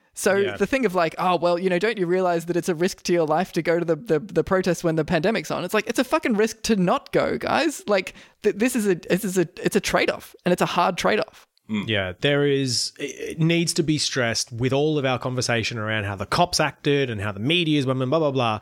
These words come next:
Speaker 2: Four hundred and thirty-two Indigenous people have died in police custody since nineteen ninety, after there was a fucking inquest into it, and not a single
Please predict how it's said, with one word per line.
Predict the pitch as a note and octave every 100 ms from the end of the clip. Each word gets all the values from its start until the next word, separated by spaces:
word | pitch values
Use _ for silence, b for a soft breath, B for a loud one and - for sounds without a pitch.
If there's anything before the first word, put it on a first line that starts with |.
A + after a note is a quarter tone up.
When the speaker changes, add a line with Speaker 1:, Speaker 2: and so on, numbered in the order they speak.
| B B B B B B B _
Speaker 2:
Four | - G3 A3+ B3+
hundred | - A3+ G#3 G3
and | F3
thirty-two | - E3 D#3+ E3 F3 D#3+ - C#3+ A#2 F3+
Indigenous | C3 B2 C#3+ C#3+ D3 A#2+
people | - C3 B2 A#2+ A2 G#2
have | - - D3+ D#3 C#3+
died | D3+ D#3 F3+ E3+
in | D3+ D#3
police | - D3 C#3 C3
custody | - C3 - A#2 A2+ G3 B3+
since | - C3 G#2+
nineteen | A#2+ B2 C#3 C3+ C3+ B2
ninety, | B2 F3 A#3 C#4+ - C#3
after | D#3 F3+
there | F#3+ F#3+
was | F3
a | C3
fucking | - G3 F#3+ D#3+ C3
inquest | C#3 D#3+ G3 - G#3 - - -
into | F3+ G3 A#3+
it, | D#4+ B B B
and | - D#3 D#3
not | E3 E3 -
a | E3 C3+
single | - - - - D4+ D4 A3 C3+ F#2 E2+